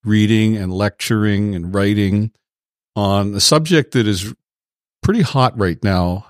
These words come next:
in our culture and within the church. And that has to do with, uh, masculinity. The, um, what does it mean to be a man?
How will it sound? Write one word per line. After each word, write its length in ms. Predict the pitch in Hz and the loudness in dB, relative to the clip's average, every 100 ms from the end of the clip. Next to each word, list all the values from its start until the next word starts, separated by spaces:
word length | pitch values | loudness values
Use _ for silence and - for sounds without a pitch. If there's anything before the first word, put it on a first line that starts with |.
| - | -4
in 120 | 107 | -2
our 100 | 92 | -2
culture 560 | - 101 92 - 104 107 | -2 0 0 0 0 0
and 460 | 110 101 95 101 | -2 -2 -2 -2
within 300 | 117 101 107 | -2 0 0
the 100 | 92 | 0
church. 400 | - 117 98 98 | -2 0 0 0
And 80 | 117 | 0
that 100 | 139 | 0
has 140 | 151 - | 0 0
to 80 | |
do 180 | 120 117 | 2 4
with, 240 | 110 104 - _ _ _ _ _ - | 4 2 -4 _ _ _ _ _ -8
uh, 220 | 101 98 | -4 -4
masculinity. 1040 | 123 113 117 - 107 101 98 95 - 82 - _ _ 214 | 0 2 2 2 2 4 4 2 0 -4 -8 _ _ -12
The, 420 | 104 104 104 107 - _ _ _ _ _ _ | -4 -2 -2 -4 -10 _ _ _ _ _ _
um, 460 | 101 101 98 101 85 127 | -12 -10 -10 -12 -8 0
what 100 | 151 | 2
does 140 | 151 | 2
it 60 | 127 | 2
mean 200 | 123 117 | 2 2
to 80 | |
be 120 | 107 98 | 0 -2
a 60 | |
man? 600 | 85 95 101 113 151 180 | -2 0 0 2 2 0